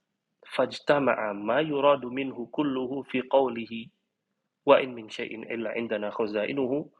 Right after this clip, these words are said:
wajtama'a ma yuradu lahu kulluhu fi qawlihi, wa anna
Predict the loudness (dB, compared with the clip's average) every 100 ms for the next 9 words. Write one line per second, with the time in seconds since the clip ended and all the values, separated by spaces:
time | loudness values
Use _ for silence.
0 | _ _ 0 2 2 4 4 4 2 -4
1 | -2 0 0 2 2 2 0 0 0 -2
2 | -8 -2 -2 -2 -4 -6 -8 -4 -2 2
3 | 4 4 -2 -4 -8 _ 4 4 2 0
4 | -2